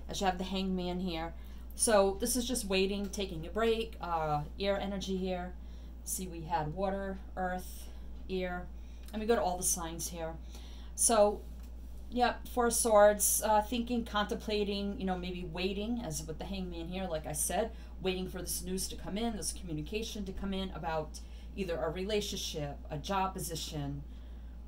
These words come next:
or it could be buying a house. I mean, whatever you're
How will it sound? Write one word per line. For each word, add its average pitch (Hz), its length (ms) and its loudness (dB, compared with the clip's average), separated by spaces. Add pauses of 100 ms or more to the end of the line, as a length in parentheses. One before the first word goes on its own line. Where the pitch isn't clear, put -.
(160)
or 180 160 2
it 156 440 -6
could 160 140 -8
be 185 100 -2
buying 202 400 -2
a 185 40 0
house. 196 440 2
I - 60 2
mean, 185 180 2
whatever 226 420 6
you're 226 200 4